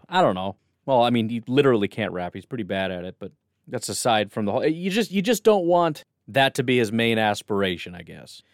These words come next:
But it goes beyond that. I just thought that that was weird, and then I looked up his music videos, and it's like, "Oh, no.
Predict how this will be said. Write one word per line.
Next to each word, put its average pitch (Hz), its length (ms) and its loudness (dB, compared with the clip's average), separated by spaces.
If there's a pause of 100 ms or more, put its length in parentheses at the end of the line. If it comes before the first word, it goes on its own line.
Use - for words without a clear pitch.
(100)
But 185 140 4
it 180 40 4
goes 226 200 8
beyond 139 460 6
that. 85 140 -8
I 123 80 2
just 139 160 -4
thought 127 180 2
that 117 120 -4
that 117 160 4
was 95 100 -8
weird, 117 280 2
and 110 80 -2
then 107 80 0
I 104 60 2
looked 110 260 -2
up 107 260 -2
his 104 180 -8
music 113 360 -2
videos, 104 320 -2
and 104 80 -6
it's 95 100 -12
like, 98 180 -8
"Oh, 101 160 -4
no. 90 300 -10